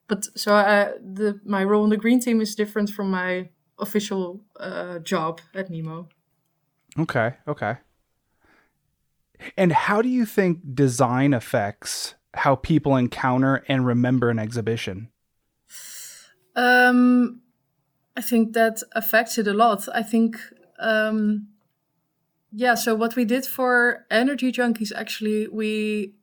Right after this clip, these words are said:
Speaker 1: um, spoke with a lot of people also to see how, like, the idea of the, the exhibition is that people understand the climate crisis and how energy production is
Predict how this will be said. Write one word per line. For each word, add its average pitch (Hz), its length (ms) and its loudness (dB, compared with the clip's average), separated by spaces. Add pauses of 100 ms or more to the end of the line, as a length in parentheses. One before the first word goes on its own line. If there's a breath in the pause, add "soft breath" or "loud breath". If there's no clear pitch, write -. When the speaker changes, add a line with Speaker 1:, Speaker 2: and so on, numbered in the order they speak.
(100)
Speaker 1:
um, 202 1000 -4
spoke 226 360 -2
with 233 140 0
a 214 40 0
lot 214 180 0
of 214 120 -6
people 233 300 -2 (120)
also 208 220 -4
to 208 120 -8
see 208 240 -4
how, 196 440 0 (760 loud breath)
like, 202 180 4
the - 100 0
idea 220 280 4
of 240 140 2
the, 208 320 2 (160)
the 190 120 -6
exhibition 247 520 0
is 226 140 0
that 208 180 -2
people 202 360 -2
understand 196 720 0 (1500)
the 202 80 -8
climate 208 420 0
crisis 202 420 2
and 202 120 2
how 196 240 2
energy 202 760 0 (100)
production 208 540 -2
is 196 380 -4